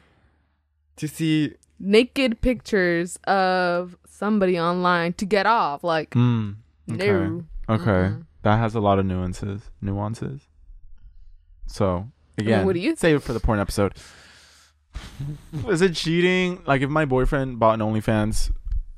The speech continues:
Speaker 3: I wouldn't be like, "You're fucking cheating on me. What the fuck is wrong with you?" I would
Speaker 2: I mean, it doesn't have to be, like, large-scale cheating.
Speaker 3: Yeah, I know. So, I, and even, even small scale, I wouldn't consider it. I might just be like, <sighs> "What are you watching?"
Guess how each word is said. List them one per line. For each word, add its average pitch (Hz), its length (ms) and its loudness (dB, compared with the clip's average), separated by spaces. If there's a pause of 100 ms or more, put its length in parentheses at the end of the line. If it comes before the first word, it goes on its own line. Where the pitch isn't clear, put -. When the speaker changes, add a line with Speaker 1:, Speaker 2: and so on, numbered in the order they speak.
(120)
Speaker 3:
I 92 180 4
wouldn't 98 180 0
be 95 60 -2
like, 101 140 -2
"You're 107 60 -12
fucking 117 340 -2
cheating 101 260 0
on 117 120 4
me. 135 100 2
What 127 80 2
the 131 80 0
fuck - 260 2
is 117 80 0
wrong 107 220 2
with 104 160 -6
you?" 90 260 -4 (500)
I 202 140 2
would 202 100 2
Speaker 2:
I 262 40 4
mean, 277 100 2
it 254 80 2
doesn't 269 180 0
have 269 120 -2
to 240 80 -8
be, 226 100 -2
like, 175 140 -4
large-scale 156 600 -10
cheating. 147 300 -16
Speaker 3:
Yeah, 135 220 4
I 110 120 0
know. 80 420 -2
So, 101 160 -4
I, 107 60 2
and 113 260 2
even, 113 320 -2
even 113 180 -2
small 87 240 -6
scale, - 160 -6
I - 20 -4
wouldn't 98 140 0
consider 90 440 2
it. 87 60 0
I 120 120 0
might 117 300 2
just 113 180 -4
be 101 120 2
like, 92 360 0 (1400)
<sighs> - 20 -20 (1800)
"What 123 100 -4
are 139 40 -2
you 151 60 -2
watching?" - 440 -6